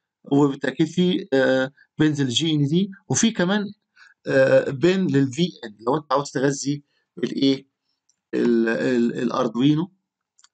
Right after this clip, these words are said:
عن طريق، آه، اي دايره خارجيه. فطبعًا هو في اكتر من مصدر لل، للتغذيه ال، البورد ده او الكيت دي معايا. فانت عندك هنا على سبيل المثال ممكن تغذي،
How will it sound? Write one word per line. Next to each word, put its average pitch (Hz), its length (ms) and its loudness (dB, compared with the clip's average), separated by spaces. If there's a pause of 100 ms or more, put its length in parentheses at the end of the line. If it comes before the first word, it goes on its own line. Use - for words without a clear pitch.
(140)
عن 117 260 -2
طريق، 139 520 2
آه، 127 360 -2
اي 139 180 2
دايره 131 520 0
خارجيه. 104 360 -4 (460)
فطبعًا 139 1120 0
هو 160 140 0
في 190 160 -4
اكتر 180 240 -4
من 151 120 -2
مصدر 160 340 0
لل، 135 400 0
للتغذيه 123 760 0
ال، 120 240 -4
البورد 151 420 0
ده 180 180 -8 (500)
او 120 160 4
الكيت 160 340 -2
دي 151 360 -2 (260)
معايا. 127 580 -4
فانت 139 220 -2
عندك 143 360 -4
هنا 139 160 0
على 127 120 -2
سبيل 139 200 0
المثال 143 280 0
ممكن 185 320 -4
تغذي، 151 540 -2